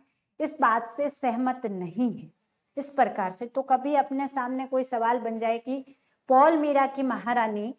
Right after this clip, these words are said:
जेवेनियो का मंत्री कौन सा विचारक माना जाता था, तो हमारा उत्तर हो जाएगा लॉन्जाइनस। अब लॉन्जाइनस का जन्म इटली में हुआ था, हमने बात कर ली,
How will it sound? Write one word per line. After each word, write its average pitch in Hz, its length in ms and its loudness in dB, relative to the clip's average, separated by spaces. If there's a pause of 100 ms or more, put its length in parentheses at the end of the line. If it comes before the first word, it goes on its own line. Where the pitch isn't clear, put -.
(280)
जेवेनियो 302 520 4
का 311 160 4
मंत्री 247 480 -4
कौन 262 340 0
सा 302 160 0
विचारक 240 500 -2
माना 226 280 -4
जाता 185 340 -8
था, 214 300 -4 (460)
तो 247 140 4
हमारा 196 400 -4
उत्तर 202 300 -4
हो 190 160 -8
जाएगा 175 380 -4
लॉन्जाइनस। 180 1300 -4 (1700)
अब 302 180 4
लॉन्जाइनस 285 920 2 (720)
का 247 400 4 (1120)
जन्म 262 340 4
इटली 262 280 2
में 269 140 4
हुआ 262 240 4
था, 262 140 2
हमने 247 260 0
बात 240 320 2
कर 240 100 2
ली, 254 160 0